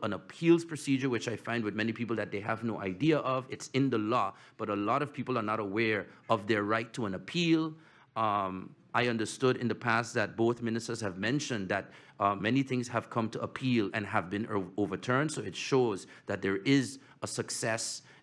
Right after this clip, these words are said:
um, in that appeals procedure. Um, s-, and is that available also, again, when you're dealing with foreign nationals, you're dealing with immigration, all of these things, as much as possible, have to be in English.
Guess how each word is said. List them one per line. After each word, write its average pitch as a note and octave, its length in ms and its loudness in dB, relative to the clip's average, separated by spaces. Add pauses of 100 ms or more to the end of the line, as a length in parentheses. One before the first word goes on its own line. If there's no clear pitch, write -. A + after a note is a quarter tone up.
um, G#2+ 260 2
in A2 140 2
that G#2 200 0
appeals A2 400 -2
procedure. C3+ 680 2 (480)
Um, G#2 380 0
s-, - 160 -14
and A#2 200 0
is C3 160 2
that D3+ 160 4
available C3+ 420 0
also, C#3+ 380 -2
again, G#2+ 460 -2 (100)
when G#2 140 -8
you're G#2 160 -2
dealing B2+ 400 0
with G#2 120 -6
foreign F#2+ 280 -4
nationals, C3 500 -2
you're G#2+ 80 -6
dealing G#2 240 -4
with A2 100 -6
immigration, G#2+ 640 -2 (300)
all C#3 240 4
of A2+ 100 -4
these A2+ 220 -6
things, A#2 180 -4
as G#2+ 120 -6
much G#2+ 180 -4
as G#2+ 100 -8
possible, G2+ 440 -4
have A#2 300 -4
to G#2 100 -6
be G2 280 -6 (300)
in A2+ 120 2
English. - 540 -8